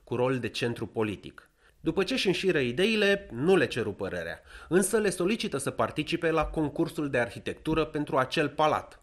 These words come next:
în care aveau să fie reunite instituții de partid și de stat.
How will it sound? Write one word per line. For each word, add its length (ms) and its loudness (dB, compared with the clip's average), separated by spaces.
în 80 -12
care 180 -4
aveau 200 -2
să 120 -10
fie 200 -2
reunite 560 -2
instituții 520 -4
de 80 -4
partid 760 -4
și 160 -14
de 100 -2
stat. 480 -6